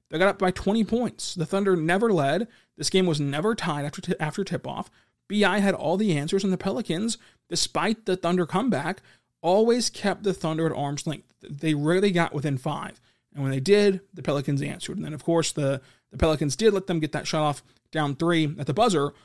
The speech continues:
Like, in general, this, this comeback was kind of a steady, a steady, like, "Okay, you threw your punch, you're down by five, but now we're gonna extend the lead again."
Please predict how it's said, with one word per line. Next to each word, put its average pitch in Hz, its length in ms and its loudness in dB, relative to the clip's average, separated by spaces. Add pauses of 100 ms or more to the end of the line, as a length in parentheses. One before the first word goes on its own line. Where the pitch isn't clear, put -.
(160)
Like, 165 180 -2
in 233 200 4
general, 185 400 4
this, 185 200 2
this 180 220 2
comeback 185 400 0
was 170 100 0
kind 175 140 -2
of 165 80 -2
a 160 60 0
steady, 180 560 0
a 151 40 -4
steady, 170 300 2
like, 156 140 -2
"Okay, 202 240 0
you 180 100 0
threw 190 160 -4
your 214 160 0
punch, 175 320 -2
you're 156 80 -2
down 170 160 0
by 180 140 2
five, 190 320 0
but 147 80 -4
now 160 160 -2
we're 156 80 -2
gonna 160 100 0
extend 160 300 -4
the - 20 -2
lead 147 160 -4
again." - 240 -12